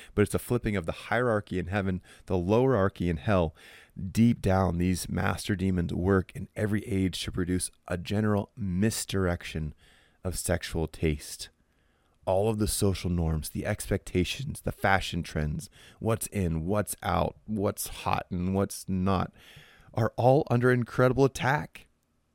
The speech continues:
Are we surprised, really? Maybe as we go through these examples, we can think about ways that the evil one is attacking our sense of sexual taste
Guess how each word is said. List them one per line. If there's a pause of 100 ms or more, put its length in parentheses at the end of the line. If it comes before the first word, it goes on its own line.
(140)
Are
we
surprised,
really? (800)
Maybe
as
we
go
through
these
examples,
we
can
think
about
ways (280)
that
the
evil
one
is
attacking (180)
our
sense
of
sexual
taste